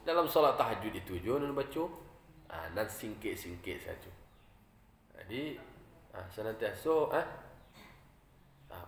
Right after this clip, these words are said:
baca tarikh doa. Apalagi kalau awak membaca Allah, apa, Sayyidul Istighfar.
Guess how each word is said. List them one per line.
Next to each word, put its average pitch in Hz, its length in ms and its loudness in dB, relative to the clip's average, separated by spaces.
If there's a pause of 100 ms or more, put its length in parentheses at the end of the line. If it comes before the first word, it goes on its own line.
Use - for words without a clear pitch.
(140)
baca 92 320 0
tarikh 196 320 6 (320)
doa. 135 400 2 (1400)
Apalagi 101 560 -4
kalau 120 320 6
awak 120 240 8
membaca 117 400 4 (400)
Allah, 104 540 6 (180)
apa, 113 480 2
Sayyidul 113 640 2
Istighfar. 90 720 -2